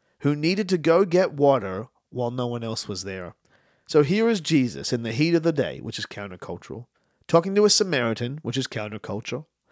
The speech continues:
uh, talking to a woman, which is countercultural, and talking to a woman alone, which is countercultural. And here's the big one. He would then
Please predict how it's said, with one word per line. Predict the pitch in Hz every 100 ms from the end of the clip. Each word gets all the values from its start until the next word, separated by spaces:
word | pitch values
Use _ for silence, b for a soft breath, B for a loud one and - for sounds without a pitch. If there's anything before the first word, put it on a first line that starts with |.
| b b b b
uh, | 117 85 - - -
talking | 175 196 220
to | 233
a | 185
woman, | 151 247 294 143
which | 135 131
is |
countercultural, | 117 131 113 110 113 107 - 117 151 B B B
and | 160
talking | 160 190 196
to | 185 180
a |
woman | 156 170 165 160
alone, | - 160 160 160 151 110 92
which | 131 127
is | 120
countercultural. | - 113 107 107 98 90 - - - b b b b
And | 143
here's | 180 196
the | 170
big | 175 180
one. | 135 92 - b b b b b b
He | - 233
would | 233 220
then | 156 180 277 254 107 82